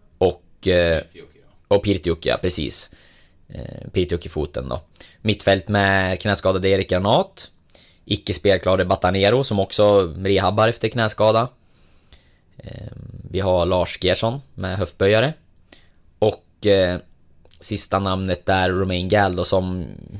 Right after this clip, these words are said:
Speaker 1: jag tror är rätt bra chanser att han kan spela matchen mot Elfsborg, men inte säkert. Baksida lår spökar för honom. Och så var längst fram då Linus Hallenius med sin vad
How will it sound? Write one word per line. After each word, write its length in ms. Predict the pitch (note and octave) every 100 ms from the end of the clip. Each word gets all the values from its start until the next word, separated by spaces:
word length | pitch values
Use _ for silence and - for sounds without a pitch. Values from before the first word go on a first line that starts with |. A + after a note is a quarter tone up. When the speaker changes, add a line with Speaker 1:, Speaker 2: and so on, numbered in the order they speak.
| G#2+
Speaker 1:
jag 140 | - -
tror 280 | A2+ A2+
är 60 | G2+
rätt 180 | G2 -
bra 160 | G#2
chanser 320 | G2+ G2+ G#2 B2
att 80 |
han 100 | G#2
kan 120 | F#2+ F2
spela 440 | F#2 F2+ F2+ E2+
matchen 320 | C#2 F2 -
mot 120 | F2
Elfsborg, 280 | G2 G2 D#2+
men 100 | F2+
inte 160 | F2+ F#2
säkert. 460 | F#2 E2 - -
Baksida 360 | - F2+ - D#2+
lår 240 | E2 E2
spökar 380 | - - D2+ C#2+
för 100 | C#2+
honom. 240 | B1+ D#2 - - - - -
Och 200 | - D#3+
så 60 |
var 80 | C#3+
längst 160 | C3 A#2+
fram 180 | A#2+
då 60 | A2+
Linus 220 | A2 G#2+
Hallenius 360 | G2+ G#2 G#2 G2
med 100 | G2+
sin 140 | F#2+
vad 360 | G2 A#2+ F3